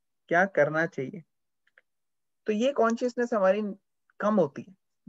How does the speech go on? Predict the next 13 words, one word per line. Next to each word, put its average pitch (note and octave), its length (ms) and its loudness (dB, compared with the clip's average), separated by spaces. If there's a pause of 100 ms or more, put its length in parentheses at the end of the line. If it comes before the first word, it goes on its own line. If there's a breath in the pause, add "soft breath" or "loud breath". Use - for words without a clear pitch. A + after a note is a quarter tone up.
(280)
<clears throat> F3+ 200 4
जितनी F#3 300 0
spiritual G3+ 480 2
advancement D#3+ 600 0
होगी, G3+ 200 0
उतनी G#3+ 280 -6
हमारी F3 280 -2
ऐसी E3 200 -2
consciousness E3 680 -8
आती B2 240 -4
जाएगी। F3+ 400 0 (520)
जितने G3 300 -2
हम A3+ 300 -2